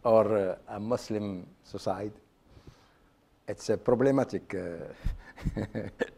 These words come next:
a title. Uh, this, uh, the novel, this novel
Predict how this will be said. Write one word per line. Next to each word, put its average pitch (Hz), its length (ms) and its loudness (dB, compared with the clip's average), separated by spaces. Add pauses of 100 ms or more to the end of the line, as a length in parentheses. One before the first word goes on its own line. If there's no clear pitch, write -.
(520)
a 104 60 0
title. 113 460 2 (1800)
Uh, 113 1040 8 (1200)
this, 170 300 8
uh, 165 160 6
the 123 340 0
novel, 127 400 6 (560)
this 113 280 -8
novel 120 360 0